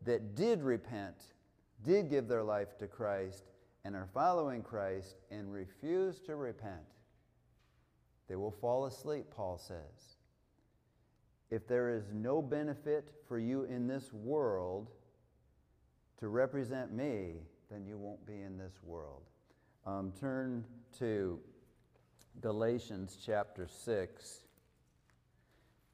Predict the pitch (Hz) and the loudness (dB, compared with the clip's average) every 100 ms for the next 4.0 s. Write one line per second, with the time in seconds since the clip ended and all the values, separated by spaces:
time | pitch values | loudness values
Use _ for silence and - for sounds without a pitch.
0 | _ _ _ _ _ _ _ _ _ _ | _ _ _ _ _ _ _ _ _ _
1 | _ 107 127 151 160 113 135 113 131 131 | _ 2 6 6 6 2 2 2 8 10
2 | 131 98 85 85 - - - _ - 135 | 10 6 2 -4 -16 -20 -20 _ 0 4
3 | 143 139 143 123 147 - 151 143 165 165 | 4 4 4 6 4 4 0 2 0 0